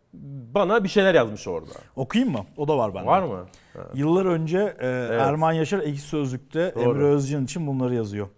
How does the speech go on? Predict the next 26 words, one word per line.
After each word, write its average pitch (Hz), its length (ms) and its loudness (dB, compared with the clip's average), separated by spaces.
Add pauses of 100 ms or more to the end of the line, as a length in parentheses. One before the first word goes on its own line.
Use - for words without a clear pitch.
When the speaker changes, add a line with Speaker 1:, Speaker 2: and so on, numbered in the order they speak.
(380)
Speaker 2:
"Sözlükte 156 500 0
en 202 140 2
çok 175 200 -2
tanımayı 151 380 -2
sevdiğim, 156 540 -2 (460)
e, 139 360 -2
user 147 320 2
bu 123 140 6
adam. 98 180 -4 (400)
Derin 139 260 0
C 131 200 2
M 139 160 0
sevgisi, 113 460 -2
futbola 123 440 -4
olan 117 280 0
müthiş 113 360 -8
bağlılığı, 110 580 -2 (280)
dörtlü 135 340 -2
defans 127 320 0
sevgisi, 117 640 -4
Arsenal 127 520 2
aşkı, 127 440 -4 (280)
Lakers 143 520 0
deliliği, 127 500 0
Henry'e 123 480 -2
tapması, 123 640 0